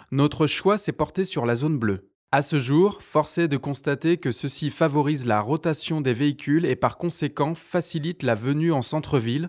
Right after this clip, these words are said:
ce qui peut laisser supposer un accroissement de la clientèle pour les commerces de proximité et ainsi éviter les désertifications de notre cœur de ville. Autre exemple des résultats de notre travail,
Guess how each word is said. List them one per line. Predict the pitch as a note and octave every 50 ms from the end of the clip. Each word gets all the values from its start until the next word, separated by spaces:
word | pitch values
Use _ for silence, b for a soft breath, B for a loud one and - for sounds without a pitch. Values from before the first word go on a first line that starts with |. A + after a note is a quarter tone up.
| - _ -
ce | - D3
qui | D3 D3 - D3+
peut | - - C#3+
laisser | C#3 C#3 C3 - - C3+ A#2
supposer | - - - F3+ - - D3+ C#3 A#2+ C3 C#3+ D#3+ - -
un | A#2+ A#2 C3+
accroissement | E3 E3 - - D#3+ D#3 - - D#3 D#3 D3+
de | C3 A#2
la | G#2+ G#2+
clientèle | - - - D#3+ D#3 C#3+ C3 - C#3 C#3 D3+ D#3+
pour | D3 - C3 A#2
les | A2+ A2 G#2+
commerces | - D3+ C#3+ C#3 D3+ D3+ - -
de | B2 A2
proximité | G#2+ - - E3 D3 - - D#3 D3 C3 B2 - C3 A#2+ C3+ D#3+ B B B B B B B B
et | - C#3 D3
ainsi | C#3+ C#3 - - - E3+ E3
éviter | D3 C3+ D3 C#3 - D3 D3
les | D3 C3 A2
désertifications | G2+ G#2 C3 C#3 C3 D3+ D#3+ - - - D#3 - - C#3+ - C3+ A#2+ - - D3 D#3
de | D3 C3 A#2
notre | A2+ B2 B2+ - - G#2+ F#2+
cœur | - - D3 D3
de | C3+ C3
ville. | A2+ G2 G#2+ G2+ - - - _ _ _ _ _ _ _ _ _ _ -
Autre | D#3 D#3+ - -
exemple | E3 D3 C3+ D3 D#3+ D#3+ D#3 - C#3 B2+
des | A#2+ C3+ C3
résultats | B2 C#3 C3+ B2+ C#3+ C#3 B2+ - D#3 D3+
de | C#3+ C3 B2
notre | A#2+ B2 B2 - A#2+
travail, | G#2+ - - C#3 B2 A2 A2 A#2+ D#3 F3 F#3+